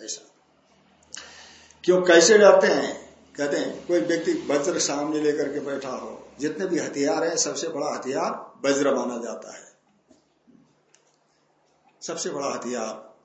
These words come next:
जैसे आज के दिनों में बम बान-, माने जाते हैं, तो जैसे इंद्र के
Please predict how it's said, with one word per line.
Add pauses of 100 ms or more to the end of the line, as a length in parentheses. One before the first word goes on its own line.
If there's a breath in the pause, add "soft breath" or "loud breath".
(140)
जैसे
आज
के
दिनों
में
बम
बान-, (120)
माने
जाते
हैं, (600 soft breath)
तो
जैसे
इंद्र
के